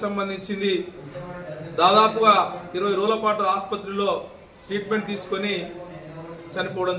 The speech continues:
జరిగింది. ఈ ప్రజాక్షేత్రంలో ఐదు దశాబ్దాల పాటు పీడిత ప్రజానీకం కోసం, అసమానత లేని సమాజం కోసం, ముఖ్యంగా జనతా ప్రజాస్వామ్య విప్లవ లక్ష్యాల కోసం తుదకంటూ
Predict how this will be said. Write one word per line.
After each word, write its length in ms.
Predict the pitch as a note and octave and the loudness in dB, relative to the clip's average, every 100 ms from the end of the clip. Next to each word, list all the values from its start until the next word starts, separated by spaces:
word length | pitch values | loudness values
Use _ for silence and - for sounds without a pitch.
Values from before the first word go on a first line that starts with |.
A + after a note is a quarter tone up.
| E3 | 0
జరిగింది. 360 | E3 D#3 A#2 A#2 - - - - - - - - - - - - - - - - - F#3+ | 0 -6 -10 -14 -20 -20 -20 -20 -20 -20 -20 -20 -20 -20 -20 -20 -20 -20 -20 -20 -6 2
ఈ 40 | G#3+ | 4
ప్రజాక్షేత్రంలో 880 | G3 A3+ B3 - A#3+ A3+ A#3 A3+ A3+ A#3 A#3+ - - - - - - - F#3 | 8 10 10 8 6 6 4 6 6 6 4 -2 -16 -20 -20 -20 -20 -4 0
ఐదు 140 | A3+ A3 | 2 4
దశాబ్దాల 520 | G3+ C4 B3+ - B3 A#3 A3+ | 4 4 4 8 8 8 6
పాటు 240 | G#3 E3 C3+ - - - - - - - | 4 2 -6 -12 -20 -20 -20 -20 -20 -6
పీడిత 280 | G#3+ B3+ C4+ A3 | -2 0 2 4
ప్రజానీకం 500 | A3 A#3 A#3+ A#3 A#3 A3 | 6 8 6 4 2 2
కోసం, 280 | A3 A3 A#3 G#3+ | 2 2 -2 -2
అసమానత 440 | - A#3+ C4 C4 B3+ | 2 4 4 4 4
లేని 180 | A#3 A3+ G#3+ | 6 4 2
సమాజం 360 | G3+ A#3 A#3+ - | 4 6 6 4
కోసం, 260 | A#3 G#3+ A#3+ B3 - - E3 E3+ D#3+ C#3+ D3+ - - - D#3+ | 2 4 0 -2 -6 -12 -14 -14 -14 -14 -12 -12 -12 -10 -8
ముఖ్యంగా 480 | F3+ - A#3 A#3+ A#3 G#3 - - - - - - | -2 6 6 8 8 8 2 -8 -10 -10 -10 -2
జనతా 280 | G3 A3 C4+ B3 | 0 8 8 10
ప్రజాస్వామ్య 600 | A#3+ B3 - A#3 A3+ G#3+ | 8 6 4 2 4 4
విప్లవ 240 | G#3+ A#3 G#3+ | 4 4 2
లక్ష్యాల 400 | - B3 B3 A#3+ A3+ | 4 4 6 4 4
కోసం 280 | A3 A3+ G#3+ - - - - - - - - | 2 0 -4 -6 -12 -12 -12 -12 -12 -12 -4
తుదకంటూ 540 | F3+ A3 A#3 A#3 B3 | 0 4 4 6 8